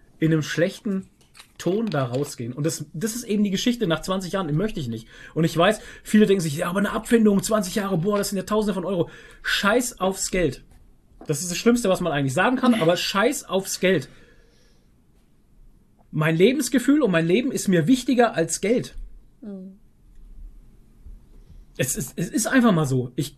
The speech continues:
Speaker 1: ich, ich mach mich da jetzt nicht krumm, dass ich irgendwie noch eine Abfindung rausziehe, wa-, das, nee, nein.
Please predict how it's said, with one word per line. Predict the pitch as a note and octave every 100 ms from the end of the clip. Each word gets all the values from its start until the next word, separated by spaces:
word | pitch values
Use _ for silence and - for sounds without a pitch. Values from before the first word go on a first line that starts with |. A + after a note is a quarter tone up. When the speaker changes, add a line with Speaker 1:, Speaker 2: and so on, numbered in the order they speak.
| -
Speaker 1:
ich, | F#3+ - - - - - - - -
ich | - C#3+ - C#3
mach | F#3 A#3
mich | C4
da | A3+ F#3+
jetzt | F#3
nicht | F#3+ E3+
krumm, | - A3 D4+ - - - _ - -
dass | E3+ F3+
ich | -
irgendwie | G#3+ A#3+
noch | G#3
eine | F3+ A3
Abfindung | A3 - C#4+ F3
rausziehe, | D3+ F3+ - F3+ F3+ F#3+ C3+ -
wa-, | D3+ C3 D#3+ F3 D3+ D#3 -
das, | F3+ D#3 - -
nee, | E3+ B3 E3+ -
nein. | A#2+ B2 B2 G3 D#4 C3+